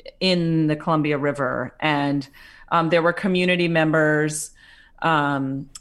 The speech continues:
that really fought for this space and fought to, um, you know, create a buffer and for the Columbia River, knowing that if we have, you know, this kind of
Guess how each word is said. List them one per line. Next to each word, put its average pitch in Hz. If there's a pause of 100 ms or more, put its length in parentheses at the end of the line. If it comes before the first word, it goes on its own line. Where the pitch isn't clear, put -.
(200)
that 151 (380)
really 160
fought 160
for 180
this 175
space 208
and 147
fought -
to, 151 (460)
um, 147 (100)
you 156
know, 139
create 156
a 160
buffer 170
and 143
for -
the 156
Columbia 151
River, 151
knowing 160
that 156
if 151
we 160
have, 151 (540)
you 160
know, 147
this 151
kind 160
of 147